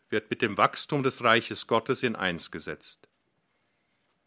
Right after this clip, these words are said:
Die Begegnung mit Gott geschieht dadurch, dass man sich im geschichtlichen Werden des Menschen engagiert. Die Liebe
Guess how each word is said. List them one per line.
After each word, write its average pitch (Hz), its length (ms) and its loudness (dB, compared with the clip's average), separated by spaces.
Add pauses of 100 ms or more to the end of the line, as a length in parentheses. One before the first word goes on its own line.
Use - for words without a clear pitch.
(160)
Die 101 80 -2
Begegnung 143 500 4
mit 147 160 0
Gott 175 260 4
geschieht 156 520 -2
dadurch, 147 600 2 (840)
dass 123 220 2
man 123 140 4
sich 127 220 0
im 123 100 2
geschichtlichen 131 840 -4
Werden 127 420 4
des 120 180 -4
Menschen 104 540 -4
engagiert. 101 720 -6 (1400)
Die 104 80 2
Liebe 165 560 2